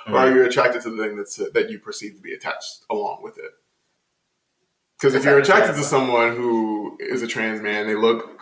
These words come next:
Speaker 1: for all, for all intents and purposes, they're passing and they look
Speaker 2: Right.
Speaker 1: like a cis man,
Speaker 2: Mm-hmm.
Speaker 1: but then you find out they have a vagina, is that attraction no longer there because they have a vagina, or?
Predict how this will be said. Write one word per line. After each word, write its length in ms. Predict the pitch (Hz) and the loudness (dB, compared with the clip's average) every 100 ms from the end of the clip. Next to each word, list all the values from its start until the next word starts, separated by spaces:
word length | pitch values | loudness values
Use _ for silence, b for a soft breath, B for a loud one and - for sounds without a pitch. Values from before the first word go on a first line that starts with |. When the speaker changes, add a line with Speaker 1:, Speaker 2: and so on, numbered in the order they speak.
| - _ | -20 _
Speaker 1:
for 100 | - 117 | 0 2
all, 160 | 95 - - 127 - | 2 -2 -4 -4 0
for 100 | 156 | 4
all 80 | 151 | 4
intents 160 | - 135 | 2 -2
and 100 | 135 | -2
purposes, 280 | 131 120 | -2 -2
they're 120 | 117 107 | -4 -2
passing 460 | 185 190 185 127 | 4 4 2 -2
and 80 | 113 | -2
they 40 | 107 | 2
look 120 | 196 | 4
Speaker 2:
Right. 120 | 95 | 4
Speaker 1:
like 80 | 127 | 0
a 40 | |
cis 180 | 110 104 | -4 -6
man, 280 | 98 98 98 | -6 -8 -6
Speaker 2:
Mm-hmm. 280 | 107 101 104 | -4 -4 -4
Speaker 1:
but 80 | |
then 80 | 123 | -4
you 80 | 120 | 0
find 180 | 131 120 | 2 2
out 100 | 110 | 2
they 60 | |
have 100 | 113 | 0
a 40 | 104 | 0
vagina, 320 | 113 160 151 120 | 2 4 4 2
is 120 | 113 | 2
that 240 | 110 - - | 2 0 -6
attraction 520 | - 120 104 107 104 | -2 2 2 0 -4
no 140 | 110 104 | -2 -2
longer 280 | 98 95 98 | -2 -6 -2
there 240 | 101 98 | -2 -2
because 380 | 95 98 95 - | -8 -10 -10 -10
they 140 | 95 | -10
have 200 | 92 95 | -8 -8
a 20 | - | -10
vagina, 460 | 101 123 160 202 - | -8 -6 -6 -10 -4
or? 640 | 117 107 101 196 - - | 0 2 0 -4 -8 -12